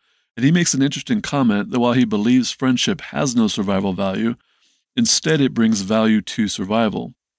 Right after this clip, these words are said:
in the same way art, music, and poetry do not have survival value but make life more enjoyable.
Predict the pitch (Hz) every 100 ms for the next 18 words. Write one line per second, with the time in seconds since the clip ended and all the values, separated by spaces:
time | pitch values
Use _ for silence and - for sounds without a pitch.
0 | - 113 104 - 127 120 117 117 - 104
1 | 104 - _ 113 107 104 101 90 - 131
2 | 127 - 104 101 - - - _ _ -
3 | 113 135 127 117 - 110 107 104 95 95
4 | 95 110 104 113 113 127 101 101 101 202
5 | - - - 127 123 -